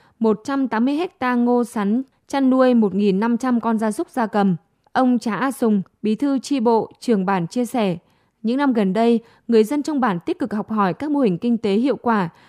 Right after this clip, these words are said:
để áp dụng. Nhiều hộ tiên phong đưa cây trồng, vật nuôi mới vào sản xuất. Ngoài ra, bản có bốn mươi lao động đi làm ở các doanh nghiệp ngoài tỉnh, thu nhập từ năm đến mười triệu đồng trên người trên tháng.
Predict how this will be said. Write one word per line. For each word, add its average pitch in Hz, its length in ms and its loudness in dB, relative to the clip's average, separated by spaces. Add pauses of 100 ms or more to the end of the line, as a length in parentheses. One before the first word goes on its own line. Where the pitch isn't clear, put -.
(160)
để 208 200 2
áp - 240 -6
dụng. 226 240 0 (580)
Nhiều 240 220 4
hộ 254 180 2
tiên 285 260 -4
phong 269 320 0 (200)
đưa 254 280 2
cây 269 220 -2
trồng, 202 300 0
vật 190 220 -6
nuôi 240 220 4
mới 196 260 2
vào 277 140 -2
sản 185 220 -4
xuất. 339 260 -4 (460)
Ngoài 240 200 2
ra, 285 220 -2
bản 214 260 0
có 196 240 0
bốn 196 200 0
mươi 285 100 -2
lao 269 140 -2
động 220 240 0
đi 269 100 -2
làm 214 260 0
ở 190 140 -4
các 311 220 -8
doanh 269 220 -2
nghiệp 226 180 0
ngoài 190 220 -2
tỉnh, 202 280 2 (400)
thu 285 100 -4
nhập 247 240 2
từ 214 120 0
năm 240 260 2
đến 214 180 2
mười 269 120 0
triệu 190 160 -2
đồng 185 220 0
trên 247 180 -2
người 196 140 2
trên 226 200 -4
tháng. 214 300 -2